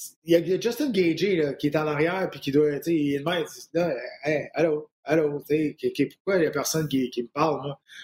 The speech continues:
Fait que, tu sais, logiquement, ça serait supposé être Justin Gaethje qui, qui a le combat. Là, ça va se battre le dix juillet quand même, Poirier puis, euh, Poirier puis, euh, McGregor. Là, faut, après ça, il va y avoir une pause.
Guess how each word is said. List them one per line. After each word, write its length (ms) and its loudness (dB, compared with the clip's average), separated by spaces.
Fait 120 -4
que, 340 4
tu 60 -6
sais, 220 -2
logiquement, 720 2
ça 120 -4
serait 120 -2
supposé 280 2
être 80 0
Justin 260 0
Gaethje 480 0
qui, 240 4
qui 80 0
a 40 2
le 60 -4
combat. 540 -2
Là, 280 6
ça 80 -6
va 120 0
se 80 -6
battre 200 2
le 60 4
dix 320 0
juillet 400 0
quand 260 -2
même, 280 -2
Poirier 360 4
puis, 300 0
euh, 200 -4
Poirier 260 2
puis, 300 2
euh, 80 -6
McGregor. 540 0
Là, 140 4
faut, 140 -6
après 200 -2
ça, 120 4
il 60 2
va 60 -2
y 40 0
avoir 140 0
une 80 -8
pause. 560 0